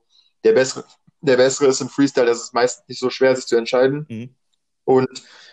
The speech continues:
Speaker 1: wenn die, äh, wenn die, die, das Publikum aber eine, irgendwie eine falsche Entscheidung trifft, gibt's auch noch eine Jury, so ein Gremium, und die dürfen dann halt sagen, „Nee, nee, nee, das war falsch“, die dürfen dann halt so ein Veto einlegen.
Speaker 2: Mhm.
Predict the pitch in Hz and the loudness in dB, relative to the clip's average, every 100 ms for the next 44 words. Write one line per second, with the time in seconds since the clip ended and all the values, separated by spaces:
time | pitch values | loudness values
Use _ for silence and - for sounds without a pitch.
0 | - 131 147 143 139 135 131 123 120 117 | -4 0 2 2 2 4 4 4 2 0
1 | 123 139 127 127 123 113 117 - 160 151 | -4 -4 -4 -4 -4 -8 -10 -6 -2 0
2 | 143 135 131 127 131 123 - 143 160 151 | 0 0 2 0 0 -4 -2 -2 0 -2
3 | 160 156 156 160 151 - 143 131 117 147 | 0 -2 -2 -6 -6 -2 -2 0 -2 0
4 | 180 180 185 - _ _ _ _ _ - | 2 4 2 -2 _ _ _ _ _ -2
5 | 123 120 156 170 165 160 147 135 147 151 | 0 2 0 2 2 0 -2 -2 0 0
6 | 139 127 131 131 127 127 117 139 139 127 | 0 0 0 0 0 0 -2 -2 0 0
7 | 120 - 107 135 139 127 131 131 120 120 | 0 -4 -4 -2 -2 0 -2 0 -2 -2
8 | 120 101 117 123 110 104 98 - 107 104 | -4 -2 -2 0 -4 -6 -12 -12 -10 -10
9 | 131 | -12